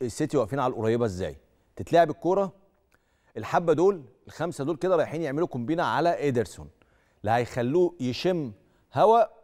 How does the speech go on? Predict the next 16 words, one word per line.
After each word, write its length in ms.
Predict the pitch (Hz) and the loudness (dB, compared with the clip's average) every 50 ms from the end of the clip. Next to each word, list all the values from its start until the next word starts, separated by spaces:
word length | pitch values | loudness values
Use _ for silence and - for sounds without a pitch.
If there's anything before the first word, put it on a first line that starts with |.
| _ _ - | _ _ -8
ولا 280 | 117 135 175 - 180 185 | -2 0 2 2 2 0
يشرب 260 | - - - 131 117 | 0 -2 -6 -8 -6
مية، 360 | 110 107 98 82 69 - - _ _ _ _ _ _ | -6 -8 -8 -10 -12 -16 -20 _ _ _ _ _ _
هيقفلوها 540 | 107 127 - 147 139 - - 135 - 185 170 | -8 -6 -4 -4 -6 -4 -2 2 4 4 4
عليه 380 | 143 139 143 165 190 196 190 - - - _ _ _ | 4 2 0 2 2 0 0 -2 -8 -20 _ _ _
مية 220 | 120 143 185 180 156 | -2 0 2 2 2
ونور. 440 | 135 120 110 98 78 69 - - _ _ _ - | 0 -2 -6 -10 -12 -16 -20 -20 _ _ _ -10
بص، 280 | 143 160 - - - _ _ _ _ _ _ _ - | -10 -10 -10 -12 -18 _ _ _ _ _ _ _ -14
أنت 100 | 120 107 | -12 -10
مش 100 | 123 135 | -8 -8
هتشوف 240 | 147 - 202 190 - | -4 -4 -4 -4 -2
إيدرسون 440 | 175 190 196 190 143 - - 107 95 | 0 2 4 4 2 0 -4 -14 -12
خلاص، 440 | - 113 127 156 143 110 - - _ _ _ _ _ _ _ _ - | -4 0 2 2 2 0 -4 -12 _ _ _ _ _ _ _ _ 2
إيدرسون 540 | 214 233 233 226 - - 226 214 180 151 127 | 4 6 6 4 2 0 -4 -4 -6 -4 2
بره 240 | 151 180 190 185 | 2 4 4 4
اللعبة، 380 | 160 147 147 151 127 107 82 - | 2 2 0 0 -2 -2 -6 -14